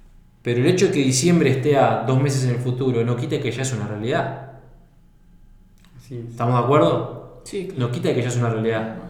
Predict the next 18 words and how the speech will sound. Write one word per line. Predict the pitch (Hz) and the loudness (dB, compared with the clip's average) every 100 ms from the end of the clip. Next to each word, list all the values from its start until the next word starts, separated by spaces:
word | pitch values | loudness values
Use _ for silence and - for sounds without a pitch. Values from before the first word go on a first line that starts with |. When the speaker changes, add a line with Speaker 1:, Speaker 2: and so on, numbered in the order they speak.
| - | -10
Speaker 1:
Ya | 131 | 0
lo | 127 | 2
hablaste | 160 180 | 4 2
con | 165 | 2
tu | 151 | 2
mujer, | 143 - 165 170 - - - | 0 2 0 0 -6 -14 -8
ya | 151 | -2
lo | 143 | 0
planificaste, | 139 127 131 160 156 160 156 - - | 0 0 0 2 2 0 -4 -6 -8
ya | 147 | -2
visualizaste | 139 139 123 143 127 | 0 0 -2 -4 -4
los | 127 | -2
pasajes, | 120 156 151 156 | -2 0 -2 -2
los | 135 143 | -2 -2
hayas | 151 | -2
comprado | 131 120 139 139 131 | -2 -2 0 2 4
o | 123 | 2
no, | 135 165 - - | 2 0 -4 -10